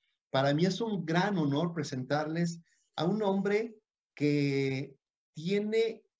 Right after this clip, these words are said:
tantas, eh, experiencias en su vida. Eh, primera profesión, ingeniero agrónomo. Después hizo una maestría en Cuba de medicina natural y es médico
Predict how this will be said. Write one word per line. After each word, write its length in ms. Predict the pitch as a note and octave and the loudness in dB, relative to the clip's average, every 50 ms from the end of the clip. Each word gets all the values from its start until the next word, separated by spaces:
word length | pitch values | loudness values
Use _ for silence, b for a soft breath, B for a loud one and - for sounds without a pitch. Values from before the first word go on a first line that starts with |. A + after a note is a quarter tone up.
| _ _ _ _ _ _ _ _ - | _ _ _ _ _ _ _ _ -2
tantas, 500 | F3+ F#3+ A3+ B3 - D4 C#4 B3 - - - _ _ _ _ | -2 0 0 -2 -4 -4 -6 -8 -8 -14 -20 _ _ _ _
eh, 140 | - B2+ - C3+ | -12 -10 -6 -6
experiencias 680 | B2+ - - E3 D3+ D#3+ E3 F#3 G#3+ A3 - A3+ E3+ | -8 -4 0 0 2 4 4 4 4 2 0 -2 -4
en 80 | D#3 D3 | -4 -6
su 140 | - - B2+ | -6 -6 -6
vida. 420 | C#3+ D#3 E3+ F3+ G3+ A#3+ - B B B B B _ _ _ _ _ _ | -4 -2 0 0 0 0 -2 B B B B B _ _ _ _ _ _
Eh, 300 | - D#3+ E3 E3 D#3+ D#3 | -4 -2 -2 0 -2 -2
primera 480 | D3 D#3 D#3+ F#3 G#3+ A#3 A#3+ A3 - - - - _ | 0 2 2 4 4 4 4 2 0 -2 -10 -12 _
profesión, 600 | - D3 C#3 D3+ C#3+ - - F3+ G3 A#3 B3+ - - | -4 -2 0 0 0 0 0 0 0 0 0 0 0
ingeniero 720 | D#3 D#3+ D3 - D#3 D3 D3 D#3+ E3 F3 F3+ F#3+ F#3+ - - | 2 2 2 4 4 2 2 4 2 2 2 2 0 -4 -4
agrónomo. 840 | C#3+ C#3+ C#3+ C#3+ C3+ C#3 C#3 C#3 C3+ B2 A#2+ A2+ G#2 G2+ G2 - _ _ _ _ _ _ _ _ _ | -4 -4 -4 -2 0 2 2 2 2 0 -2 -4 -6 -8 -10 -14 _ _ _ _ _ _ _ _ _
Después 460 | - C#3 C#3 - - G3 A3+ A#3+ A#3 | -4 -4 -4 0 4 6 6 6 6
hizo 160 | B3 - A#3+ A#3+ | 2 -2 0 0
una 160 | A3+ G#3+ G3 | 2 2 2
maestría 720 | F3 D#3 C#3+ - - F3 E3+ F3 F#3+ G3 G#3 G3+ - - _ | 4 2 2 0 0 0 2 4 4 2 2 0 -4 -8 _
en 280 | - D3 C#3+ D3 D3 D3 | 0 2 4 4 2 0
Cuba 480 | - G3 A#3 A#3+ A3+ A3+ C4+ D4+ - - _ _ _ _ _ _ _ _ _ _ _ _ - - - _ - | -2 -2 0 2 4 2 2 2 -4 -12 _ _ _ _ _ _ _ _ _ _ _ _ -20 -20 -14 _ 0
de 100 | D3 D3 | 2 2
medicina 540 | D3 C#3+ C#3+ C#3+ C#3+ E3+ F3+ G3+ G#3 G3+ G3 | 4 4 2 2 2 0 0 2 0 0 0
natural 640 | E3+ D3+ C3+ - - C#3 D3+ D#3 F3+ G#3+ B3+ C#4+ - - _ _ _ | 0 0 -2 -2 -2 0 0 2 2 0 -2 -4 -8 -12 _ _ _
y 80 | - - | -2 -2
es 160 | E3 D#3+ D#3 | -2 -2 -2
médico 760 | D#3 D#3 E3 F3 F#3+ F#3+ G3+ G3 - - A3 A3+ A#3+ - | -2 0 2 2 2 2 -2 -6 -6 -2 -2 -2 -2 -4